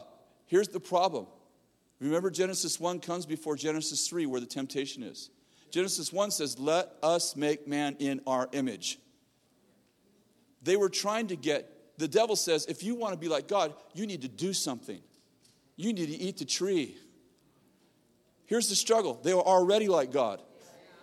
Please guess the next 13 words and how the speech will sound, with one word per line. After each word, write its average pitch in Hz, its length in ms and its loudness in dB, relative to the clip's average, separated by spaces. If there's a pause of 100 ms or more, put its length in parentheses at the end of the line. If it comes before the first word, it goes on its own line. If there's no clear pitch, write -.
(600)
They 190 100 6
were 208 140 6
trying 226 380 2
to 202 80 -4
get - 760 2
through 190 400 0 (220)
works 175 680 4 (280)
what 147 160 -2
they 151 140 2
already 151 400 4
had 151 320 0
through 139 140 -4
creation. 135 680 -2